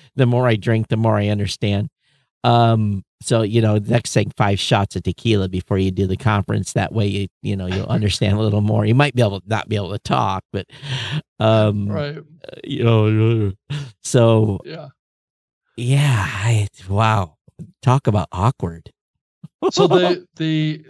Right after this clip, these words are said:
Speaker 2: the A I part of this with Zoom,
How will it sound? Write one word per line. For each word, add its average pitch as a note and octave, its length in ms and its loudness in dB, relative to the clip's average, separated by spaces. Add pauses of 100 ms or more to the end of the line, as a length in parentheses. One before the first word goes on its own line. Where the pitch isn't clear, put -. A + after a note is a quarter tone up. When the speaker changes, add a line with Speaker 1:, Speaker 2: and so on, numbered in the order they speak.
(200)
Speaker 2:
the D#3 400 -6
A E3+ 200 -4
I A#3+ 340 -2
part C#3+ 380 -8
of B2+ 100 -10
this A#2+ 300 -12
with A#2+ 240 -12 (160)
Zoom, C3+ 520 -4